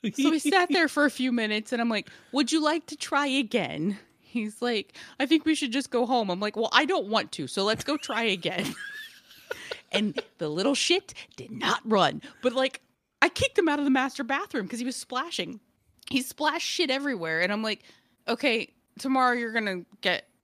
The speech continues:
Speaker 1: into the shower because I'm, I'm done with this." And he's like, "Well, I'll just splash in the shower."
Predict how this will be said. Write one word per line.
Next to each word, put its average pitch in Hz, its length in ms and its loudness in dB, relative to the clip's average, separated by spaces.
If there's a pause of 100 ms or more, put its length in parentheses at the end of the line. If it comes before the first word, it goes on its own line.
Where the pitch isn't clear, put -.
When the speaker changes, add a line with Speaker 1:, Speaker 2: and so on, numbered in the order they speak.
(120)
Speaker 1:
into 175 220 -2
the 175 80 -2
shower 151 380 2
because 151 280 -6
I'm, 151 240 -2
I'm 151 140 -2
done 127 200 -2
with 101 140 -8
this." - 340 -6 (560)
And 185 80 -2
he's 208 160 -2
like, 196 160 -2
"Well, 165 120 -2
I'll 180 80 4
just 233 180 -2
splash 175 320 -4
in 202 80 -6
the 196 60 -4
shower." 202 540 -4